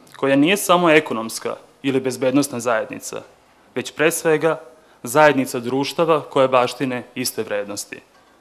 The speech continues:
Ljudska prava, demokratiju, neprikosnovenost privatne svojine – jednakost šansi. Duboko verujem da srpski narod, koji je iznedrio jednog lubardu i jednog mokranjca,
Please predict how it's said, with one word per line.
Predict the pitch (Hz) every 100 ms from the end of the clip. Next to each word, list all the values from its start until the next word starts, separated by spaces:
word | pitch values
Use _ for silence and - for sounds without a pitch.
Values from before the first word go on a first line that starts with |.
| _ _ _ _ -
Ljudska | 123 - 160
prava, | 160 151 147 143 139 - _ _ _ _ _ _ -
demokratiju, | 113 113 120 117 - 151 147 - - _ _ _ _ _ -
neprikosnovenost | 135 143 147 139 170 185 175 -
privatne | 147 123 120
svojine – | 107 117 117 123 143 143 - _ _ _ _ _ _ _ -
jednakost | 123 123 117 120 -
šansi. | 113 107 - - _ _ _ _ _ _ _ _ - - - _ _ _ _ _
Duboko | 123 139 160 226
verujem | 175 139 123 110 - -
da | 131
srpski | 180 160 - 120
narod, | 117 127 143 - - - _ - _
koji | - 147 151
je |
iznedrio | 139 143 135 156 143
jednog | 131 143 139
lubardu | 143 139 143 117 120
i |
jednog | 127 131 117
mokranjca, | 113 127 123 131 - 147